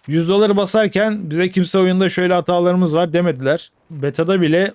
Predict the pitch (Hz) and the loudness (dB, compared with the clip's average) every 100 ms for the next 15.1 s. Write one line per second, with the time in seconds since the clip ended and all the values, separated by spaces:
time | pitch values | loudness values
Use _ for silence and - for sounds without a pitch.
0 | - 151 185 196 156 175 170 151 135 120 | -2 0 0 -2 -2 0 2 0 0 0
1 | 131 175 170 175 143 139 - 190 190 _ | 0 -2 0 0 0 -2 -2 -2 -2 _
2 | 180 - 170 170 170 127 120 165 185 185 | -2 -2 -2 0 0 -2 -2 -6 -4 -2
3 | 185 190 180 185 185 170 175 175 165 185 | 0 0 0 2 2 2 0 0 2 2
4 | 175 139 143 180 - 143 151 151 175 156 | 0 0 -4 -6 -4 -4 -2 -2 -2 0
5 | 156 170 156 131 120 147 147 151 151 156 | 0 2 0 -2 -2 -2 -2 -2 -2 0
6 | 165 160 147 156 143 143 156 139 143 131 | 0 0 -2 -2 -2 0 0 -2 -6 -6
7 | 107 131 160 _ _ 147 156 170 170 151 | -4 -6 -6 _ _ -2 0 0 0 0
8 | 147 170 160 131 127 170 - - 151 170 | -2 -2 0 0 -4 -10 -16 -14 -4 -2
9 | 185 180 147 143 156 208 - 147 151 180 | 0 0 2 0 -2 -4 -8 -6 -2 0
10 | 175 160 143 165 190 151 160 180 - - | 2 0 0 0 -2 0 0 -2 -6 -20
11 | _ 156 190 190 156 139 131 123 123 123 | _ -2 2 2 2 0 -2 -4 -6 -4
12 | 131 151 123 - _ _ 131 139 139 165 | -4 -2 -4 -6 _ _ -6 -4 0 2
13 | 196 202 190 180 180 208 - 190 196 180 | 2 2 0 0 0 -2 0 0 0 0
14 | 165 175 175 190 180 151 190 165 190 170 | 0 0 2 2 0 0 0 2 0 -2
15 | 117 | -8